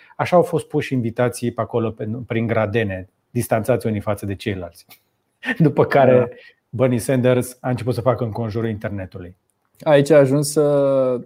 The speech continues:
Speaker 2: știi, imagine de copertă pentru acele canale de YouTube care, uh, se ocupă doar cu muzică lo-fi,
Speaker 1: Mhm.
Speaker 2: muzică de învățat, muzică de studiat, muzică de citit și aici ele,
Speaker 1: Ce
Speaker 2: uh,
Speaker 1: drăguț.
Speaker 2: este,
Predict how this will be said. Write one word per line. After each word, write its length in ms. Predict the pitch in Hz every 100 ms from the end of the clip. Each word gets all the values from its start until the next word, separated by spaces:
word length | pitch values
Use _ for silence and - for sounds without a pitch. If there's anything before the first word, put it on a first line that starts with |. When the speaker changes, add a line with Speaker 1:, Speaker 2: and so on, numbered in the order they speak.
| -
Speaker 2:
știi, 180 | -
imagine 360 | 131 123 120 139
de 100 | 120
copertă 460 | 113 113 127 123 131
pentru 340 | 131 120 117
acele 280 | 113 135 127
canale 340 | 123 117 135
de 120 | 135
YouTube 320 | 120 117 147 143
care, 500 | 123 113 110 113 113
uh, 280 | 113 113 107
se 140 | 110
ocupă 260 | 120 - 131
doar 160 | 117 123
cu 80 |
muzică 420 | 120 120 117 113 113
lo-fi, 600 | 120 123 - 110 131 170 - _ _ _ _ _ _ _ _ _ _ -
Speaker 1:
Mhm. 140 | 131
Speaker 2:
muzică 220 | 127 -
de 100 | 131
învățat, 520 | 127 123 117 127 127 123
muzică 300 | 120 117 120
de 120 | 113
studiat, 480 | - 107 113 113 113
muzică 260 | 113 113
de 100 | 107
citit 340 | 110 - 127 127
și 300 | 120 113 117
aici 220 | 120 117
ele, 440 | 117 110 107 104 107
Speaker 1:
Ce 100 | 170
Speaker 2:
uh, 60 |
Speaker 1:
drăguț. 200 | 170 160
Speaker 2:
este, 280 | - 127 120